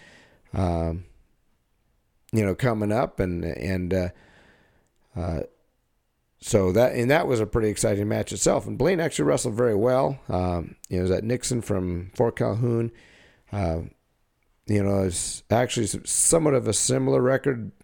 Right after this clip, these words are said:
slightly better winning percentage, uh, but some common opponents. Um, they are very close. Uh,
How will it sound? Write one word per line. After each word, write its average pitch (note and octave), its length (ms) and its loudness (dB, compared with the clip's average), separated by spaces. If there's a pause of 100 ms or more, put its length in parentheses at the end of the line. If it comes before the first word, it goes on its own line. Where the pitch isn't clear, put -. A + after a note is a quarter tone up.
(260)
slightly A2 520 2
better A2 300 2
winning A2+ 260 0
percentage, A2 640 -2 (600)
uh, E2+ 320 -2 (260)
but G2+ 140 0
some G2+ 160 0
common A#2 340 2
opponents. A#2 760 0 (120)
Um, D#2+ 520 -4 (720)
they F2+ 140 2
are F#2 100 4
very G#2+ 260 2
close. A2 600 0 (220)
Uh, D#2 320 -6